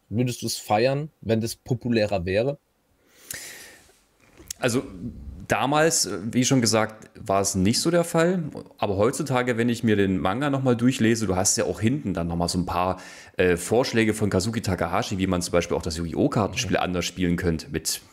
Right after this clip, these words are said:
Speaker 2: nochmal so ein bisschen, äh, aufgewertet mit so einem Labyrinth und so weiter, dass du, wo du aber trotzdem die normalen Karten für brauchst und so. Das sind viele Sachen, wo ich denke, die würde ich gern alle mal ausprobieren. Ich sehe bei vielen Spielen wirklich großes Potenzial, beziehungsweise würde ich's gern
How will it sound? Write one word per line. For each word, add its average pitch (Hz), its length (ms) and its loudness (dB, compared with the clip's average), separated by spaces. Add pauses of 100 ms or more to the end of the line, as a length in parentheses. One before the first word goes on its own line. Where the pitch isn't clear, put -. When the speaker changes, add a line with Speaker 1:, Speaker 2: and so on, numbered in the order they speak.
Speaker 2:
nochmal 80 200 -8
so 80 100 -10
ein - 20 -12
bisschen, 90 420 2 (400)
äh, 95 80 0
aufgewertet 104 720 0
mit 98 140 0
so 101 120 0
einem 92 340 2
Labyrinth 92 500 2
und 135 100 2
so 131 160 2
weiter, 117 380 2
dass 104 160 2
du, 92 180 0
wo 98 60 -2
du 98 80 6
aber 80 120 2
trotzdem 107 300 0
die 92 120 0
normalen 85 380 2
Karten 110 360 -2
für 143 100 2
brauchst 110 400 0
und 107 120 2
so. 107 240 4 (280)
Das 101 160 0
sind 110 140 0
viele 147 180 2
Sachen, 143 240 0
wo 139 80 2
ich 139 60 -2
denke, 123 200 0
die 98 120 0
würde 123 120 0
ich 143 120 -4
gern 90 180 0
alle 113 220 0
mal 131 100 0
ausprobieren. 87 500 0
Ich - 160 -2
sehe 110 200 2
bei 98 120 2
vielen 165 360 2
Spielen 143 340 2
wirklich 110 220 -2
großes 131 320 0
Potenzial, 110 640 0
beziehungsweise 104 680 -2
würde 104 140 -4
ich's - 140 -2
gern 90 220 -4